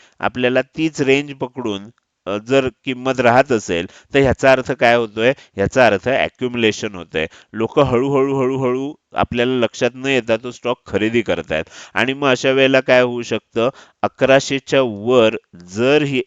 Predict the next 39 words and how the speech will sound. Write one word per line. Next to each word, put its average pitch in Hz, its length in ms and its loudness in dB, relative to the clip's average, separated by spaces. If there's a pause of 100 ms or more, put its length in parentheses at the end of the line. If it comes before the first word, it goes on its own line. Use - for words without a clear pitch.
इथनं 123 320 -8
आपल्याला 110 460 -2
ब्रेकआउट 107 560 -2
आला 85 300 2 (340)
तर 131 80 0
एक 143 100 2 (100)
चांगला 117 360 2
ब्रेकआउट 123 500 0
आपल्याला 104 400 0
बघायला 95 400 -2
मिळू 101 220 -14
शकतो 95 520 -10 (220)
आणि 123 420 -4
मग 123 380 -2 (180)
अगदी 117 400 -4 (220)
अकराशे 110 460 -2
पन्नास, 110 540 -4
बाराशे 104 460 0
रुपयापर्यंत 101 680 -4
सुद्धा 110 440 -2
हा 98 180 0
स्टॉक 95 340 -6
मग 104 300 -10
वर 107 340 0
जाऊ 92 260 -6
शकतो. - 480 -14 (200)
अर्थात 117 320 2
हे 113 140 2
काही 120 160 2
उद्याच्या 113 440 0
उद्या 110 300 0
किंवा 107 260 -2
एक 101 220 -2
दोन 107 200 -10
दिवसात, 104 380 -2
एखाद्या 104 340 -2
आठवड्यात 101 420 -4
होणार 135 240 0
नाही, 101 220 -4